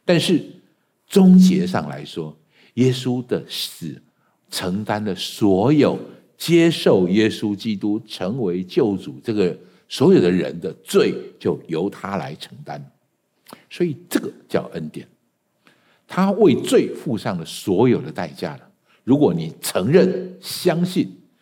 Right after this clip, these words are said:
所以这件事变得非常的重要。弟兄姐妹们，耶稣为所有的人，包括你我，在十字架上献祭，解决了我们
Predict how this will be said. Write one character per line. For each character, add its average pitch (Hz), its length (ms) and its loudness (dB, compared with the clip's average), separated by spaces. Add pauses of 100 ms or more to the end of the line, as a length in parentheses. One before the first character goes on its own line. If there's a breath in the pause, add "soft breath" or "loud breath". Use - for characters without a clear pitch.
(160)
所 107 120 -12
以 95 40 -12
这 151 100 -10
件 143 140 -2
事 127 140 -6
变 120 140 -6
得 98 80 -8
非 170 160 2
常 131 160 -4
的 76 80 -12
重 - 260 -8
要。 - 220 -20 (420)
弟 135 80 -4
兄 123 180 -4
姐 107 160 -6
妹 104 140 -6
们， 90 160 -6 (760)
耶 143 220 2
稣 139 260 -4
为 147 220 0
所 117 420 -2
有 104 140 4
的 87 100 -4
人， 71 240 -10 (400)
包 131 160 -2
括 123 280 -2
你 98 260 -2
我， 101 240 -2 (220 loud breath)
在 107 180 -2
十 87 240 -12
字 92 100 -10
架 95 200 -4
上 90 220 -6 (280 soft breath)
献 - 340 -2
祭， - 280 -8 (540 soft breath)
解 85 300 2
决 87 180 -4
了 113 80 4
我 90 140 0
们 76 160 -10